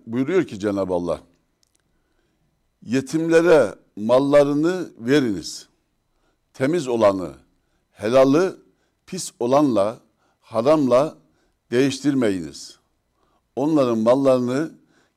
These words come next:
kendi mallarınıza katmak, katarak vermeyiniz. Çünkü bu büyük bir günahtır. Kur'an-ı Kerim'de gerçekten yetimlik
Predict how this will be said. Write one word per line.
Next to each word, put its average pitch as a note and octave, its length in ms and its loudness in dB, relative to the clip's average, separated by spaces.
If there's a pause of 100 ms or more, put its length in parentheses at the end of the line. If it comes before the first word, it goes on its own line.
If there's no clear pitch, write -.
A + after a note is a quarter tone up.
(100)
kendi C#3 300 -4
mallarınıza B2+ 680 0
katmak, C3+ 800 -4 (120)
katarak A#2+ 600 -2 (460)
vermeyiniz. A2 760 0 (420)
Çünkü C#3 340 -8
bu D3 140 -2
büyük C3 460 -2
bir C3 260 -6 (140)
günahtır. G#2+ 640 -4 (2250)
Kur'an-ı F#3+ 300 0
Kerim'de D3 640 0
gerçekten C3 680 -4
yetimlik B2 960 -6